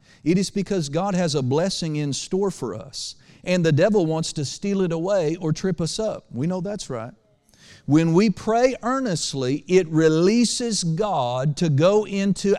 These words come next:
our tomorrows and lay a trap for the devil and make sure that our blessings are there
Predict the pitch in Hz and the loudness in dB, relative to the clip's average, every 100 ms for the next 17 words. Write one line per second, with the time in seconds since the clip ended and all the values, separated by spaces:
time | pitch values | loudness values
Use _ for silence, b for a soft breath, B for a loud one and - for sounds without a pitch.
0 | - 180 185 190 185 190 175 190 202 160 | 2 4 4 2 0 -4 -2 0 2 2
1 | 113 113 156 - - - B B B B | 0 -2 -8 -10 -14 -16 B B B B
2 | 175 185 180 190 185 170 - 214 214 208 | 0 2 4 6 6 2 -2 0 0 -2
3 | - 190 175 151 196 165 113 110 - _ | -2 0 2 2 2 2 -2 -6 -10 _
4 | - _ _ _ B B B - 185 185 | -20 _ _ _ B B B 0 2 4
5 | 202 185 156 - - 262 240 185 196 175 | 4 2 0 -2 -2 2 4 6 4 4
6 | 170 196 190 208 208 190 214 214 190 196 | 4 4 4 4 2 0 -2 -2 -2 0
7 | 208 226 196 165 143 147 156 | 0 2 2 2 2 0 -2